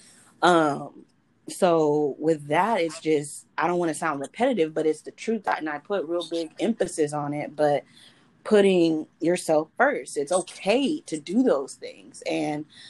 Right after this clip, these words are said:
I feel like sometimes people think that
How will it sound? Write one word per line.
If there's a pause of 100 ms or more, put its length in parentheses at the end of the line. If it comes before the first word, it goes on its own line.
(140)
I
feel
like
sometimes
people (1500)
think
that